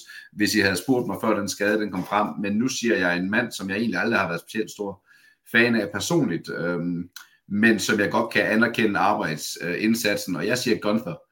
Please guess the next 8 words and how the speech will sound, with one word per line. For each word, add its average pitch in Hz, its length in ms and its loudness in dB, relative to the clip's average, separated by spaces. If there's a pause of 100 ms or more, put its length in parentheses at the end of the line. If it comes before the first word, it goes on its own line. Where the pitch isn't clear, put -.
(440)
Han 110 180 4
er 92 400 4
en 92 260 -4
dygtig 156 280 2
worker, 117 380 2
og, 92 400 2
øh, 92 400 0
han, 95 360 -2